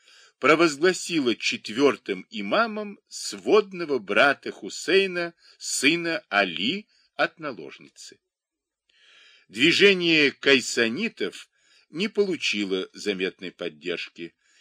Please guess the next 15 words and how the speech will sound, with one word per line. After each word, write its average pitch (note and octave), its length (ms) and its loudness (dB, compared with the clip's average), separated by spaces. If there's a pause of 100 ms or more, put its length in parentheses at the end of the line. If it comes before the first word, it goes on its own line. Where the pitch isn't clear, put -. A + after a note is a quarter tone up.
(120)
и D3 240 -4
к - 100 -6
одиннадцатому F#2 720 -6
веку G3 500 0 (300)
прекратило D3 720 -6
своё F#2 320 -8
существование. C2+ 920 -16 (1400)
Следующий F3 800 2
раскол E3 640 -6 (500)
был A3 180 2
связан E3+ 840 2
с - 240 -4
именем E3 640 -4
Зейда, E2 800 -2 (1120)
которого F#3+ 800 6